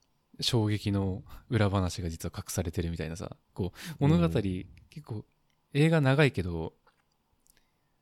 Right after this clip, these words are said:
Speaker 1: こう、トム・パーカー大佐の、あのー、ちょっと不審な感じ、
Speaker 2: うんうんうん。
Speaker 1: バックグラウンドが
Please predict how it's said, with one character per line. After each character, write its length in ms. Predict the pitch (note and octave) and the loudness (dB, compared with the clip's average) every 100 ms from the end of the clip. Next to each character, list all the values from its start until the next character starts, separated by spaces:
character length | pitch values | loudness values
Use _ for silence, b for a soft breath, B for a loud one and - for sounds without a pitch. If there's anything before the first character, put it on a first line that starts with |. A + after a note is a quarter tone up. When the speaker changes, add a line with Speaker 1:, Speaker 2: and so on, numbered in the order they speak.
| _ _ B2 | _ _ -8
Speaker 1:
こ 200 | - G2 | -6 -10
う、 180 | - - | -12 -10
ト 100 | C#3 | -4
ム・ 100 | D#3+ | -2
パ 220 | - F3+ | 4 6
ー 60 | D#3+ | 6
カ 200 | C#3+ A2 | 2 -2
ー 40 | |
大 180 | G2 G2+ | -2 -4
佐 220 | G2 - | -4 -6
の、 360 | G2+ A2+ G#2 - _ B B B _ _ _ - | -4 -2 -2 -4 _ B B B _ _ _ -6
あ 160 | A2 | -2
の 500 | G2+ G2 F#2+ F#2+ G2 | -2 -2 -2 -2 -4
ー、 20 | - - | -8 -8
ち 60 | |
ょ 20 | C#3 | -6
っ 20 | |
と 60 | |
不 180 | G#2 - | -4 0
審 300 | - C3 C3+ | 2 4 4
な 120 | C3+ | 2
感 280 | - G2+ F#2 | 0 0 0
じ、 240 | F2 E2+ A#2 _ _ _ _ | 0 -4 -6 _ _ _ _
Speaker 2:
う 60 | - | 2
ん 40 | |
う 20 | C3 | 2
ん 180 | G#2+ | 2
う 20 | G2 | 2
ん。 20 | |
Speaker 1:
バ 80 | G#2 | 2
ッ 40 | |
ク 120 | F2 | 2
グ 100 | G2+ | 2
ラ 120 | G#2+ A2 | 4 4
ウ 80 | |
ン 40 | F#2+ | 2
ド 100 | E2+ | 0
が 320 | F#2 F#2 F2 | 0 0 -4